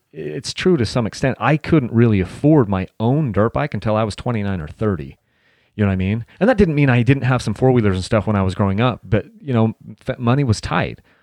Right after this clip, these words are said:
with my family, and we didn't have nice new thing. We never had any of the newer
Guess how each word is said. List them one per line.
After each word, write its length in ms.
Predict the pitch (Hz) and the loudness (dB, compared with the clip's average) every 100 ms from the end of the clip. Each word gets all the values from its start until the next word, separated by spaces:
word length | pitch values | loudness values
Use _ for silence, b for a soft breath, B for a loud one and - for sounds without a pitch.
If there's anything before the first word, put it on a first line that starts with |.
| - | -4
with 160 | 104 101 | -2 0
my 120 | 92 | -2
family, 300 | 98 87 90 | -2 -2 0
and 120 | 104 | 2
we 80 | 127 | 4
didn't 220 | 151 139 | 4 0
have 480 | - 131 147 107 98 | -4 -2 0 -2 -2
nice 400 | 107 101 92 - | -2 -2 -2 -2
new 160 | 104 | -2
thing. 220 | 92 117 110 | 0 -2 -2
We 100 | 107 | -2
never 200 | 127 104 | 0 -2
had 220 | 87 85 | -4 -4
any 160 | 87 | -4
of 60 | 85 | -4
the 80 | 82 | -4
newer 320 | 87 82 80 | -4 -4 -8